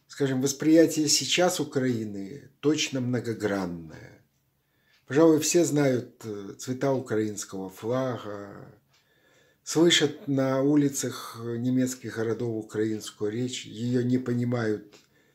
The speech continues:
даже те из, из немцев, которые хоть как-то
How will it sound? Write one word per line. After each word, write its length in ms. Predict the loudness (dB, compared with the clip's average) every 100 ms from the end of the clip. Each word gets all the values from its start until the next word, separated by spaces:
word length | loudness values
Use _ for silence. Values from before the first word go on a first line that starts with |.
| _
даже 240 | -4 -2 -2
те 260 | 0 -2
из, 140 | -2 -8
из 720 | -10 -8 -8 -8 -8 -12 -8
немцев, 400 | -4 -4 -6 -10
которые 380 | -8 -4 -2 -2
хоть 260 | -8 -16
как-то 600 | -8 -8 -8 -14 -14 -16